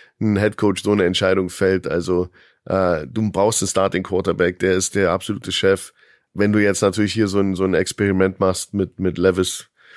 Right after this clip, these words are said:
und mit, äh, Willis, dann, ja, dann, äh, ist schon fast für mich tanken. Ähm, ich will noch mal schauen, was wir haben. Äh,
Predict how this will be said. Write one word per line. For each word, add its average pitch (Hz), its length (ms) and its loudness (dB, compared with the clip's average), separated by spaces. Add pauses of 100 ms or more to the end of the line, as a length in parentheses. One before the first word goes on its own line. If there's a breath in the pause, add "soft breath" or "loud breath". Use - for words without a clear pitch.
(200 loud breath)
und 92 220 0
mit, 92 220 0
äh, 87 420 0
Willis, 98 480 0
dann, 82 400 -2 (420)
ja, 69 220 -4 (120)
dann, 92 260 2
äh, 85 240 -4 (580)
ist - 200 0
schon 135 180 2
fast 123 260 0
für 120 80 2
mich 110 160 0
tanken. 113 500 -2 (480 soft breath)
Ähm, 98 360 0
ich 101 120 -2
will 120 140 2
noch 113 120 4
mal 104 140 0
schauen, 113 320 0
was 104 200 2
wir 101 140 0
haben. 107 340 0 (380 loud breath)
Äh, 101 340 2